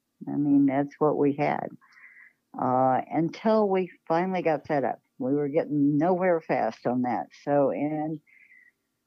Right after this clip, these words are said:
oh, in oh six, we actually got the Gulf War Illness Research Program, and it's called the D O D.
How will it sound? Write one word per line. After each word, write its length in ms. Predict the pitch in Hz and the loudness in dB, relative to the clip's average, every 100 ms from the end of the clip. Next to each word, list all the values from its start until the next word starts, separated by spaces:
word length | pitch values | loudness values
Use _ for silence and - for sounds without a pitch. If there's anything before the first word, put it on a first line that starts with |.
| - | -4
oh, 420 | 196 190 175 147 - _ _ _ _ - | 0 2 0 -2 -8 _ _ _ _ -6
in 140 | 165 170 | -2 2
oh 200 | 190 214 | 2 0
six, 420 | - 196 143 - | 0 -2 -2 -4
we 200 | 143 143 | -2 0
actually 480 | 107 151 156 - 160 | 0 -4 -4 -4 -4
got 420 | 139 156 143 139 - _ | -2 -4 -2 -2 -6 _
the 440 | 151 143 143 131 - _ _ | 0 2 2 0 -6 _ _
Gulf 260 | 147 151 - | -6 -6 -2
War 200 | 170 151 | 0 0
Illness 440 | - 147 147 143 - | 0 0 0 0 -4
Research 580 | 139 147 143 151 143 - - | -4 -4 -2 -2 -2 -6 -4
Program, 680 | 131 127 123 123 120 143 143 | 0 2 2 0 2 0 0
and 200 | 135 131 | -4 -4
it's 120 | 123 | -6
called 400 | - 131 131 127 - - _ - | -2 2 2 0 -8 -20 _ -4
the 120 | 135 | -4
D 280 | 131 151 170 | 4 6 8
O 140 | 220 | 6
D. 340 | 220 156 156 | 6 2 2